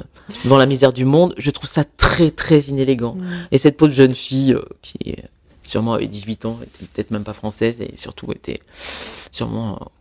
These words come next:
Speaker 1: euh, forcée à, sûrement à devenir anorexique, euh, <laughs> cette pauvre gamine, elle peut, elle aurait pu faire ce qu'elle vou-, ce qu'elle voudra, elle pourra jamais être élégante
Speaker 2: Mm.
Speaker 1: à ce, à ce moment-là de sa vie, enfin en tout cas.
Speaker 2: Mm.
Speaker 1: Et, euh,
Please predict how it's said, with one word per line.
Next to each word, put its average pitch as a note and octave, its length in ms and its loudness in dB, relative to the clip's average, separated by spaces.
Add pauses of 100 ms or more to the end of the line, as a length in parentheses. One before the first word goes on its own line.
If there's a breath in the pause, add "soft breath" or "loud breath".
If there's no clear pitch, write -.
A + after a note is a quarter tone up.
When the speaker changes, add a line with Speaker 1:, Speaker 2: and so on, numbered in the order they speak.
(100)
Speaker 1:
euh, A#2 40 -10
forcée B2 300 0
à, A2+ 160 0
sûrement A2+ 280 2
à - 80 0
devenir A#2+ 300 -2
anorexique, C3+ 540 -4 (100)
euh, C3 360 6
<laughs> - 20 -4
cette D3 160 2
pauvre C#3+ 180 2 (180)
gamine, D#3 460 4 (180)
elle C3 160 -2
peut, - 200 -10 (420)
elle C#3 100 6
aurait C3 120 4
pu - 100 -18
faire - 200 -2
ce - 100 -14
qu'elle D3+ 160 4
vou-, D#3 280 -4 (140)
ce - 120 -10
qu'elle C#3+ 120 4
voudra, D3 220 -2
elle D#3 80 -2
pourra D3 220 4
jamais D3 180 2
être - 140 -4
élégante B2+ 500 -2
Speaker 2:
Mm. F#3+ 120 -10
Speaker 1:
à - 80 2
ce, - 120 -10 (300)
à C3+ 120 2
ce - 120 -4
moment-là C3+ 420 4
de - 60 -20
sa B2 120 -2
vie, A#2+ 220 -6 (100)
enfin G#2+ 120 -10
en - 20 -6
tout - 100 -14
cas. B2+ 180 -2
Speaker 2:
Mm. F#3+ 80 -10 (600 loud breath)
Speaker 1:
Et, A2+ 240 0
euh, A#2 160 -6